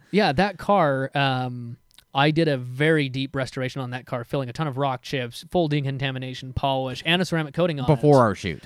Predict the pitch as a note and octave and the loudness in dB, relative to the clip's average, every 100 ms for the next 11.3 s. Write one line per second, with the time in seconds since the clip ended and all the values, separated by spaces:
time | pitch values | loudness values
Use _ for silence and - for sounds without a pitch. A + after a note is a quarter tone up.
0 | - C3+ D#3 E3 D3+ - A2+ F2+ - - | -8 -4 0 2 0 -2 -6 -6 -6 -14
1 | _ - - C3+ F3+ F#3+ F3+ D#3+ C3 E3 | _ -20 -10 -4 0 0 0 -4 -4 -4
2 | C3 D3 - B2+ C3 C3 A#2+ A#2 A#2 A#2 | -2 -4 -4 -4 -2 -2 -4 -10 -14 -6
3 | D3+ C#3+ C#3 A#2+ A#2 A#2 - A2 A2+ D3+ | -4 -4 -6 -8 -12 -16 -16 -12 -6 -4
4 | F3+ F#3+ F3 E3 D3+ - _ _ - F3 | -2 0 0 2 -2 -4 _ _ -2 2
5 | F#3 E3 D#3 A#2+ C#3+ D3+ D3+ D3 B2+ C3 | 2 2 0 -2 -4 -2 0 0 -2 -4
6 | B2+ C#3+ D3 C#3 A#2 C3+ - A2+ A#2 _ | -2 0 -2 -8 -4 -4 -4 -10 -18 _
7 | - - D#3+ E3+ D3 B2 _ - C#3+ A#2+ | -16 -4 4 4 4 -2 _ -8 -6 -6
8 | - - - - - C#3 C#3+ A#2+ A2 A#2+ | -10 -18 -18 -12 0 2 2 0 -8 -16
9 | B2+ C3 C#3+ C#3 - B2 C#3 B2 B2 B2 | -12 -4 -2 -2 -6 -10 -10 -10 -8 -10
10 | A#2+ A#2+ A#2 A#2+ B2+ B2 A2+ - A#2+ - | -10 -14 -16 -12 -12 -12 -16 -16 -16 -8
11 | F#2 E2+ | -4 -4